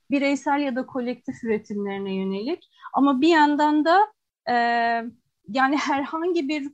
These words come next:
kurum veya bir üst akıl tarafından sahip olmayan, tamamen inisiyatifle kurulmuş mekanlar olduğu için aslında kamuya ulaşmaya da açık yerler. Siz de tam bu, e, var olan ama belki de o kadar çok görünmeyen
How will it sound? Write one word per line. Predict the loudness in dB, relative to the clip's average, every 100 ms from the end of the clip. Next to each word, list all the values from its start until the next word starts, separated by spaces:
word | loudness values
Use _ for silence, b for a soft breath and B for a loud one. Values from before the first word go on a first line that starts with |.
| _
kurum | _ -2 0 -2 -2
veya | -2 2 4 4 2
bir | -6 -6 -4
üst | -6 -6
akıl | -4 -4
tarafından | 0 0 0 -2 2 2
sahip | 2 0 0 0
olmayan, | 0 2 2 0 -4
tamamen | -4 -2 0 0 -2 -4
inisiyatifle | -2 -2 -4 -12 -10 -8 -6 -2 0 0 -4
kurulmuş | -4 -4 -2 -2 -2 -6
mekanlar | -8 -4 0 0 -2
olduğu | -4 -4 2 2
için | 2 0
aslında | 0 0 -2 -4 -4
kamuya | -6 -2 0 0 -2 -4 b b b _
ulaşmaya | 2 4 4 4 4 4 4
da | 4
açık | 2 -2 -8 -4
yerler. | 0 2 2 -2 -4 -10 _ _ _ _
Siz | 0 2 4
de | 0
tam | 2 2 4 4
bu, | 2 2 -6 _ -4 0
e, | 2 2 0 -4 _ _ _ -8
var | 2 6 6
olan | 4 4 0 -2
ama | -4 -2 -2
belki | -2 -4 -8
de |
o | -10 -8
kadar | -2 -2 -2
çok | -8 -12 -6
görünmeyen | -6 -4 -4 -4 -4 -4 -6